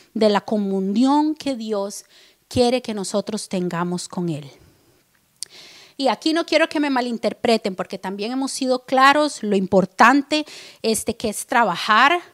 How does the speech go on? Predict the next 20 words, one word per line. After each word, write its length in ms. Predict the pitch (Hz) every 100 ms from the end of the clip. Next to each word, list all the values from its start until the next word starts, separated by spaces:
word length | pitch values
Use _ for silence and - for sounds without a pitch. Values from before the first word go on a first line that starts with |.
| _ _ -
también 320 | 185 190 214
la 100 | 233
palabra 460 | 208 208 208 226
lo 140 | 214 180
dice, 520 | 208 294 - 330 339 - - -
estudiar, 880 | 214 - - 214 196 208 240 285 320
es 180 | 226 -
importante 680 | 247 226 190 - 240 294 311
que 120 | 240
todos 340 | - 220 254
nos, 300 | 262 240 -
nos 280 | 247 220 190
también 360 | - 196 208 240
estudiemos 840 | - 240 214 208 247 311 330 311
y 40 | 226
nos 140 | 190
realicemos 540 | 190 196 190 220 254
de 80 | 240
manera 440 | 220 185 196 226 -
profesional. 880 | 202 - 147 - 175 190 240 311